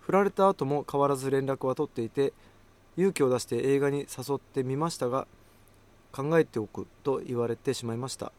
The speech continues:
それ以来具体的な日程などは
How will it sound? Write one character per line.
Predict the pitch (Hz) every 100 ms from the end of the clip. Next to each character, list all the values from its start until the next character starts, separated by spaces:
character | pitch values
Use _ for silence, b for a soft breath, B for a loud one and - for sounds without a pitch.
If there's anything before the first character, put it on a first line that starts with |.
| _ b b _
そ | - 139
れ |
以 | 175
来 | 170 113
具 | 117
体 | 135 135
的 | 131
な | 135
日 | 131 123 -
程 | 131
な | 131
ど | 120 131
は | -